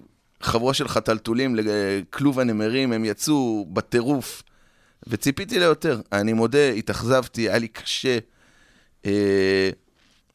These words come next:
מורכו רעה, אני חושב שכמות הקללות שרצו שם בסוף המשחק,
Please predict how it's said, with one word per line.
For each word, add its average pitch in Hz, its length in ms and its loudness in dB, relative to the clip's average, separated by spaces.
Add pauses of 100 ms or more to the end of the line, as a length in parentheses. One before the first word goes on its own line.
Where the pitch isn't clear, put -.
(360)
מורכו 123 400 2
רעה, 117 340 6
אני 110 100 -2
חושב 113 260 -4
שכמות 101 1500 0
הקללות 117 440 0
שרצו 113 420 0
שם 113 240 0
בסוף 120 320 -2
המשחק, 117 460 2